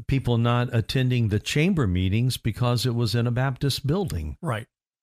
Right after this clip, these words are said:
Speaker 1: I
Speaker 2: And
Speaker 1: mean,
Speaker 2: that happens.
Speaker 1: It does happen.
Speaker 2: That does happen. They, they don't come to ch-,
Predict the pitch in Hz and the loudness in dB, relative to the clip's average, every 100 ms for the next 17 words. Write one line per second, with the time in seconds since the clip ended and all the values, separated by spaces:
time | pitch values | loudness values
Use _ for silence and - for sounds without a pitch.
0 | - 147 139 147 135 160 160 107 87 - | -2 2 2 2 2 2 -2 -8 -12 -16
1 | - _ _ _ 113 104 139 175 214 135 | -20 _ _ _ -2 2 4 2 2 2
2 | 87 151 131 135 147 151 156 190 185 175 | 2 0 0 0 -2 -4 -4 -4 -6 -6
3 | 147 139 151 143 147 160 180 190 190 202 | -2 -2 -2 0 0 2 0 0 0 -2
4 | 143 - | -6 -6